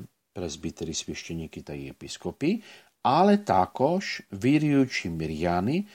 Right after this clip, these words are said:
які служили в силі, поширюючи Євангеліє.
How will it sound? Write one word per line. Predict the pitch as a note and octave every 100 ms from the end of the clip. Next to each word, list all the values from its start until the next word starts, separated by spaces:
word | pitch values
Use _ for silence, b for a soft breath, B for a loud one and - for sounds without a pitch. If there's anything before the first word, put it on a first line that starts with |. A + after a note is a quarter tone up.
| B B B
які | A2 A#2+ A2+ - - E3+ A3+ A3 -
служили | - - A2 G#2+ D3+ D3 B2
в | F#2
силі, | - - A#2+ G#2 F2+ B2 F#3 b b b b -
поширюючи | C#3+ - G3 G#3+ G3+ F#3 - E3 D#3
Євангеліє. | - A#2 A#2 B2 G2+ F2+ D#2+ C2+ C#2+